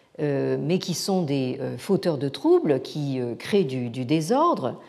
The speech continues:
il n'y en a tout simplement pas. Euh, voilà pourquoi donc, euh, Junzi wu ben, ben li er dao sheng, donc, euh, l'homme de bien travaille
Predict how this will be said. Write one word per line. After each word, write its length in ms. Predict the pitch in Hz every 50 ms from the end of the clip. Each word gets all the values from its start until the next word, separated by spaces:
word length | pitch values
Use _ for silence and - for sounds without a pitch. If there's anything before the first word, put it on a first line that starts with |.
| - - - - _ _ -
il 100 | 214 196
n'y 80 | 196 190
en 100 | 180 202
a 100 | 247 262
tout 100 | - 233
simplement 480 | - - 233 - - 190 175 170 151
pas. 640 | - - 147 107 - - - - - - - - _ _ _ - - - - - - - - - - - - - - - - _ _ - -
Euh, 500 | 170 170 170 156 147 151 147 139 147 147 - - - - - - - - - - -
voilà 240 | 160 156 202 202 196
pourquoi 520 | 190 196 170 156 - - 294 339 370 330
donc, 380 | 208 196 202 220 247 240 - 170
euh, 680 | 143 120 - - - - - - - - - 151 143 139
Junzi 600 | - 269 294 302 302 277 - 175 143 131 123 123 - -
wu 280 | 196 220 277 294 233
ben, 300 | - - 170 120 - - - - - - - - - _ _ _ _ _ _ _ _ _
ben 160 | - 185 151
li 400 | 139 143 175 240 277 247 165 - -
er 120 | 151 139 143 139
dao 160 | - 214 151
sheng, 360 | 135 - - - 185 208 233 247 - - - - -
donc, 320 | 143 151 156 147 147 -
euh, 140 | 135 123 123 - - - - - - _ -
l'homme 320 | 165 175 196 196 196 185
de 120 | 147 175
bien 480 | 151 131 151 175 214 240 269 320 381 381 - - - -
travaille 580 | - - 185 175 165 196 214 254 294 311 302